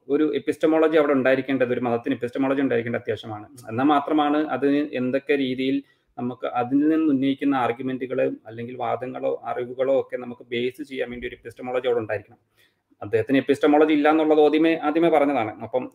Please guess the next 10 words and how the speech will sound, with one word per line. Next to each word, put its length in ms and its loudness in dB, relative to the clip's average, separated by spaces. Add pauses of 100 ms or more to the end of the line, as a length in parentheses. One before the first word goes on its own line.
അദ്ദേഹം 280 -2
കൊണ്ടുവന്ന 300 2
ഈ 20 2
മതത്തിന് 340 2
എപ്പിസ്റ്റമോളജി 560 0
ഇല്ല 200 2
എന്നുള്ളത് 320 2
നമുക്ക് 180 -2
വളരെ 200 2
വ്യക്തമാണ്. 440 -4